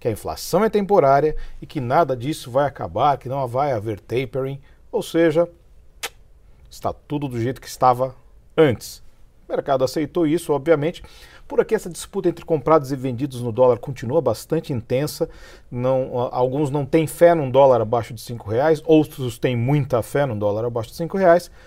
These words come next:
mas aparentemente o dólar vai ter, vai seguir mais a tendência, efetivamente, de uma queda na divisa por conta, efetivamente,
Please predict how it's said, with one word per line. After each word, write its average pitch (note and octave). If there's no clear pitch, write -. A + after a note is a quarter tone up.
mas F#3
aparentemente D#3+
o -
dólar C3+
vai C3+
ter, C#3
vai B2
seguir C3
mais E3
a G#3
tendência, C#3
efetivamente, A#2+
de A#2+
uma A#2+
queda G#3
na G3
divisa C#3
por -
conta, F3
efetivamente, C#3+